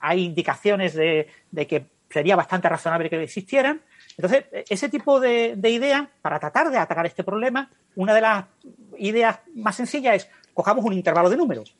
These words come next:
cogemos un intervalo de números y vemos cuántos primos hay en ese intervalo de números. Entonces, hay varios resultados matemáticos que me dicen, por ejemplo, que si yo tengo un número y, y, y quiero encontrar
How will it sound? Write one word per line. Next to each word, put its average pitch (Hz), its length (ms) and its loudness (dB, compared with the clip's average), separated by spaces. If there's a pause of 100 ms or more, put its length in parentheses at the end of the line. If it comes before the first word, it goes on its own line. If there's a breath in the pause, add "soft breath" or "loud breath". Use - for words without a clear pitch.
(100)
cogemos 175 260 -4
un 190 60 -2
intervalo 185 240 2
de 202 80 2
números 302 400 0 (340)
y 185 140 0
vemos 214 280 4
cuántos 208 360 0
primos 226 320 0
hay 233 160 2
en 214 80 -4
ese 175 120 -6
intervalo 156 300 0
de 135 80 -4
números. 113 300 -14 (400)
Entonces, 165 220 0
hay 160 60 -4 (180 loud breath)
varios 156 200 -2
resultados 160 320 -2
matemáticos 254 400 0
que 240 100 -10
me 208 80 -4
dicen, 240 400 -4 (200 loud breath)
por 185 100 0
ejemplo, 214 320 -2
que 202 80 -6
si 156 60 -6
yo 156 80 -4
tengo 175 120 -4
un 170 120 -4
número 220 460 0 (280 soft breath)
y, 160 680 0
y, 160 340 -4
y 170 120 -8
quiero 190 200 2
encontrar 190 560 0